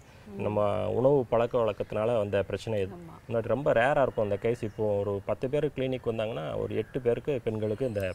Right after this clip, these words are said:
Speaker 2: பி சி ஓ டின்னு சொல்லக்கூடிய
Speaker 1: இப்ப செர்விக்கல் கேன்சர், இந்த யூட்ரஸ் கேன்சர்லாம் சொல்றாங்கல்ல, அது கூட வந்து இந்த அலோவேரா எடுத்துக்கிறதும் ஒரு விதத்துல வந்து அது தடுக்கும்னு
Speaker 2: நலம்
Speaker 1: சொல்ல
Speaker 2: பயக்கும்,
Speaker 1: முடியுமா?
Speaker 2: நலம் பயக்கும், கண்டிப்பா நலம் பயக்கும். இன்னைக்கு நவீன ஆராய்ச்சிகள் எல்லாமே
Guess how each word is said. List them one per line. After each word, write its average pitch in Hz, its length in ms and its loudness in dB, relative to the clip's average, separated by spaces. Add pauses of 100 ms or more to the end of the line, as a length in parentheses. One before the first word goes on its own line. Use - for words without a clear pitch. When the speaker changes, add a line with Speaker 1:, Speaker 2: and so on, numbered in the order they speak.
Speaker 2:
பி 135 80 -2
சி 131 120 -6
ஓ 113 100 4
டின்னு 110 160 -4
சொல்லக்கூடிய 98 520 -4
Speaker 1:
இப்ப 240 140 0
செர்விக்கல் 294 560 0
கேன்சர், 254 520 0
இந்த 247 180 -2
யூட்ரஸ் 269 420 2 (160)
கேன்சர்லாம் 226 600 -6
சொல்றாங்கல்ல, 196 520 -6 (300)
அது 254 320 2
கூட 359 320 6
வந்து 311 220 2
இந்த 240 520 6
அலோவேரா 262 320 6
எடுத்துக்கிறதும் 285 680 6
ஒரு 269 140 8
விதத்துல 311 380 4
வந்து 294 180 2
அது 277 120 2
தடுக்கும்னு 240 420 2
Speaker 2:
நலம் 143 100 8
Speaker 1:
சொல்ல 156 80 12
Speaker 2:
பயக்கும், 131 140 8
Speaker 1:
முடியுமா? 101 280 2
Speaker 2:
நலம் 107 220 2
பயக்கும், 95 220 0
கண்டிப்பா 120 300 0
நலம் 98 220 0
பயக்கும். 98 360 -2
இன்னைக்கு 113 480 0
நவீன 123 340 2
ஆராய்ச்சிகள் 113 560 0
எல்லாமே 113 380 -2